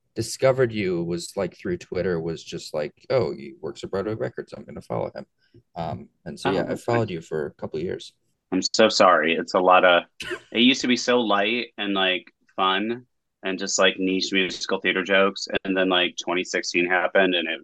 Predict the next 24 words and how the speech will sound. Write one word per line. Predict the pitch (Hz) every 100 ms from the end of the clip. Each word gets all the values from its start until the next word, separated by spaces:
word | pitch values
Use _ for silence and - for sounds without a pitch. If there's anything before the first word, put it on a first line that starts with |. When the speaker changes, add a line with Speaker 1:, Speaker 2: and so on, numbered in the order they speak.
| _
Speaker 2:
just, | - 82 80
like, | 78 - _ _ - - _
<laughs> | - - 494 427 - _ - - -
slid | - 110 117
downhill | 104 107 104 104 107 98
of, | 92
like, | 95 92 90
call | 92 90
your | 82
senator. | - 78 78 73 73 - - _ -
Um, | 101 95 92 95 -
<laughs> | - -
so | 120 - 180 190 247 - - - - - 135 -
trying | 143 127 120
to, | 107
like, | 101
strike | - - 101 101
that | 98 92
balance | 90 92 90 -
has | 87 92
not | 98 92
been | 92 90 82 76 90
the |
easiest. | 82 87 78 78 82 - -